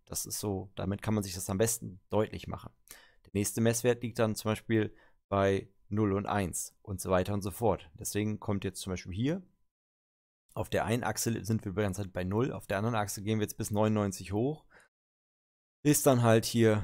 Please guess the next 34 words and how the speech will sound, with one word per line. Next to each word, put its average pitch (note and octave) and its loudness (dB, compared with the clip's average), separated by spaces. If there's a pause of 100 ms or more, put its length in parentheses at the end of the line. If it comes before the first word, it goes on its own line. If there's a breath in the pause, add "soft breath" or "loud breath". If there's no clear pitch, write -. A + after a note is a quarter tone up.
das - -2
Ganze F#2+ -4
hier A2+ 0 (300)
um G2+ -4
eins F2+ -4
hochgezählt A2+ 2
wird F#2 -8
und F#2+ -6
wieder A#2+ 6
bis G2+ 0
neunundneunzig G2 0
geht G2 -2
und C#3 -2
natürlich A2 -4
auch F#2 -2
hier G2+ -4
im E2+ -6
Sehen, G#2 0
das E2 -6
sind - -12
natürlich F2 -12
deutlich F2 -6
mehr G#2 0
<laughs> - -
Variablen F#2+ 0
jetzt, F#2+ -4 (400 loud breath)
die A2+ 4
unten A#2 2
einfach G2+ 0
bei F#2+ 2
neunundneunzig, G2 0
neunundneunzig A2 2
irgendwann E2+ -8
landen. E2 -12